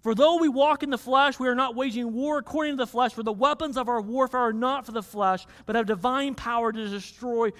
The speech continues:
the strongholds." What weapons do we have today? What possessions do we have?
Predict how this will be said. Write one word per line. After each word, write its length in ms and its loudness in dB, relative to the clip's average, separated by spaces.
the 80 -8
strongholds." 800 -6
What 260 4
weapons 340 0
do 100 -4
we 180 -2
have 380 0
today? 500 2
What 180 -2
possessions 540 -2
do 40 -6
we 120 -4
have? 340 0